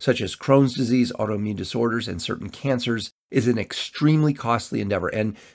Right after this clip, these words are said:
because we all want the best drugs to better our overall well-being, the medications we are prescribed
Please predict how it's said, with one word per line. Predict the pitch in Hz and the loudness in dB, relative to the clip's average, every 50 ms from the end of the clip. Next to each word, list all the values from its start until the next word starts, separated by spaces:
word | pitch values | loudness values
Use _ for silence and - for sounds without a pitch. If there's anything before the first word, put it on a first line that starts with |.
| _ _ | _ _
because | - 143 - - 151 147 | -8 -4 0 2 2 2
we | 123 143 143 - | 2 0 -2 -2
all | - 131 139 175 185 170 | 0 4 4 6 6 6
want | 131 107 90 | 2 0 -2
the | - | -2
best | 85 95 85 - - | -4 -4 -4 -4 -4
drugs | - - - 104 - | -4 -4 -4 -4 -6
to | - 104 | -8 -4
better | 95 104 101 104 90 | -2 0 0 0 0
our | - 90 90 90 - | 0 0 -2 -2 0
overall | 104 120 107 98 101 90 95 98 | -2 -2 0 0 0 0 0 0
well-being, | 95 87 80 90 110 143 151 147 143 143 139 139 - _ _ _ _ _ | -2 -2 -4 2 4 4 6 6 6 4 2 0 -6 _ _ _ _ _
the | 104 113 | -6 -2
medications | 113 113 113 120 120 - 123 120 - - 117 98 | 0 0 0 0 0 0 0 0 0 -2 -2 -2
we | 101 98 | -2 -4
are | 95 | -4
prescribed | - 92 87 - - 113 113 120 120 107 | -4 -6 -8 -4 0 2 2 2 2 0